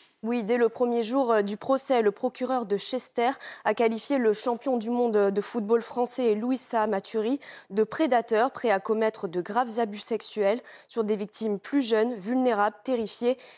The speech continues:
et isolées. Ces viols et agressions, euh, sexuelles présumées, hein, semblent avoir été organisés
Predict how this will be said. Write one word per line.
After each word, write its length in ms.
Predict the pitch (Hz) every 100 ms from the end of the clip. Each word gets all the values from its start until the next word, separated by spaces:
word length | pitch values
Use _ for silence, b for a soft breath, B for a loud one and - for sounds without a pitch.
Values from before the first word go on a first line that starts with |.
| B
et 120 | 196 -
isolées. 520 | 294 254 247 233 294 B B
Ces 180 | - 220
viols 320 | 196 240 311
et 80 | 226
agressions, 560 | 202 208 220 - 247 226
euh, 100 | 196
sexuelles 500 | - 214 - 233 220
présumées, 460 | - 240 269 311
hein, 100 | 262
semblent 260 | 233 226 214
avoir 240 | 208 202
été 180 | 202 196
organisés 560 | 214 208 214 214 208